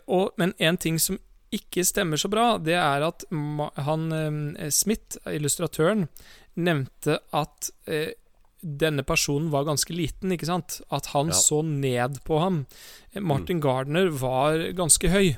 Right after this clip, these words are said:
Speaker 1: Eh,
Speaker 2: Ja.
Speaker 1: unnskyld, ikke Gardner, men Milton Franklin Andrews,
Speaker 2: Ja, ja.
Speaker 1: M-, Gardner sin, eh, kandidat, var ganske høy. Så det s-, det stemmer ikke. Eh, det finnes ingen, eh, påvist, eh, relasjon til denne Dalrymple.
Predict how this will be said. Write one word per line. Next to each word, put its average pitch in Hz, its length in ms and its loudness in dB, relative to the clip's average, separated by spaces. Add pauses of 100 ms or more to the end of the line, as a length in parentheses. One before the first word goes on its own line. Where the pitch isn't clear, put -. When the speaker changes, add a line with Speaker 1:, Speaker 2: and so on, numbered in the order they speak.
(640)
Speaker 1:
Eh, 147 140 2
Speaker 2:
Ja. 151 80 6
Speaker 1:
unnskyld, 175 360 4
ikke 165 240 4
Gardner, 143 380 6
men 143 280 2
Milton 147 340 0
Franklin 151 400 -2
Andrews, 131 420 2
Speaker 2:
Ja, 95 60 2
ja. 101 60 0 (260)
Speaker 1:
M-, 143 60 -4
Gardner 135 380 6
sin, 135 360 0
eh, 131 260 0 (540)
kandidat, 131 600 -4
var 135 180 4
ganske 143 300 0
høy. 147 240 2 (480)
Så - 180 0
det 156 120 4
s-, - 160 4
det 147 160 2
stemmer 123 560 2
ikke. 156 260 0 (220)
Eh, 143 380 0
det 151 160 0
finnes 156 280 2
ingen, 143 440 0 (440)
eh, - 380 -8 (320)
påvist, 135 600 2
eh, 143 280 0
relasjon 143 440 2
til 160 100 2
denne 139 240 2
Dalrymple. 131 880 2